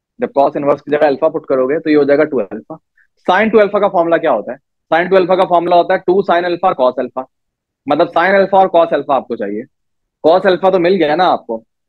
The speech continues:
sin alpha भी आप निकाल सकते हो। Right triangle बना के निकालना चाह रहे हो, उस तरह निकाल लो कि Y को आप लिख सकते हो Y upon one। तो राइट ट्रायंगल बनाओ,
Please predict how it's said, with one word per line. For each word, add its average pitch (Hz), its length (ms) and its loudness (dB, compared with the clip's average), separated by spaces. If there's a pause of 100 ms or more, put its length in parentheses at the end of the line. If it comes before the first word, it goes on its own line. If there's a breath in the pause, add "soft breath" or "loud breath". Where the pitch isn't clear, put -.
(240)
sin 101 140 -6
alpha 98 260 0
भी 156 140 0
आप 165 160 0
निकाल 135 240 -4
सकते 127 280 -10
हो। 123 60 -14 (500)
Right 147 260 2
triangle 190 220 -2
बना 180 200 2
के 180 100 -2
निकालना 160 320 0
चाह 151 140 0
रहे 151 80 0
हो, 143 60 -4
उस 139 60 -18
तरह 170 200 -4
निकाल 147 320 -4
लो 135 100 -10
कि - 640 -14
Y 135 240 2
को 160 100 -2
आप 151 160 -2
लिख 156 140 -6
सकते - 280 -8
हो 156 120 -2
Y 135 160 2
upon 131 340 -4
one। 104 180 -8 (840)
तो - 60 -8
राइट 139 240 2
ट्रायंगल 160 260 -2
बनाओ, 151 420 0